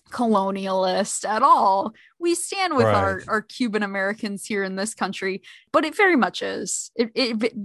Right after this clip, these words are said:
Speaker 1: it very much is. Um, you know, if it's not racist, it's definitely colonialist. And sorry if I sound, you know, super social justice-y, but there's something to be said for thinking that,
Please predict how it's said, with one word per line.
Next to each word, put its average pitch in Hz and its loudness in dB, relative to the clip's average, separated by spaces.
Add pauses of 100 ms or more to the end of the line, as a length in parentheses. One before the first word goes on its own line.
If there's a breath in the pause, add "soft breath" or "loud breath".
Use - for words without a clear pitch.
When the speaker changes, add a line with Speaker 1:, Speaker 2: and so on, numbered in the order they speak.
(240)
Speaker 1:
it 247 2
very 285 4
much 254 4
is. 226 4
Um, 185 0 (300)
you 233 -2
know, 214 4
if 220 -6
it's 226 -4
not 240 -2
racist, 190 -6
it's 185 -8
definitely 185 -2
colonialist. 180 2
And 190 0 (140)
sorry 208 6
if 196 -2
I 196 4
sound, 185 0
you 185 -4
know, 170 -4
super 208 0
social 208 0
justice-y, 180 -4
but 180 4 (360 loud breath)
there's 277 4
something 359 4
to 269 6
be 214 0
said 190 -2
for 185 -6
thinking 190 -4
that, 190 4